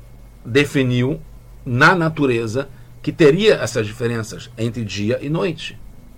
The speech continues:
entre um povo e outro, entre um líder e o povo. Assim foi definido. É natural, tem essa diferenciação que parece uma surpresa, porque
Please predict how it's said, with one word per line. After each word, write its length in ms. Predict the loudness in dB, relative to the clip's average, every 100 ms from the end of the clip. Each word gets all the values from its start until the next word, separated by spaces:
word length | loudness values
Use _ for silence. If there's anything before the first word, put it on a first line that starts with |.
| -20 -20 -20 -20 -20 -12
entre 240 | -10 -6
um 80 | -6
povo 460 | 0 2 2 -2 -8
e 120 | 0
outro, 360 | 2 2 -4 -16 -18 -20 -20 -20 -20 -20 -20 -20 -6
entre 520 | -4 -2 -4 -4 -4 -6
um 160 | -4 0
líder 600 | 4 4 4 0 -2 -14 -20 -20 -20 -8
e 80 | -4
o 80 | 0
povo. 460 | 6 6 4 -6 -14 -18 -20 -20 -18 -18 -18 -14 -12 -12
Assim 320 | -10 -4 -2
foi 140 | 0 0
definido. 560 | 0 -4 -6 -8 -12 -16 -20 -20 -20 -20 -20 0
É 120 | 4 6
natural, 680 | 4 0 -2 2 0 0 -6 -16 -16 -16 -16 -16 -16 -18 -18 -18 -10 0
tem 240 | 2 2
essa 200 | -2 -2
diferenciação 920 | -4 -2 0 0 -2 -4 -4 -2 -2
que 120 | -4
parece 540 | -2 0 0 -2 -6 -8
uma 140 | -8
surpresa, 680 | -8 -10 -2 0 2 0 -4 -8 -14 -14 -14 -10
porque 440 | -6 0 2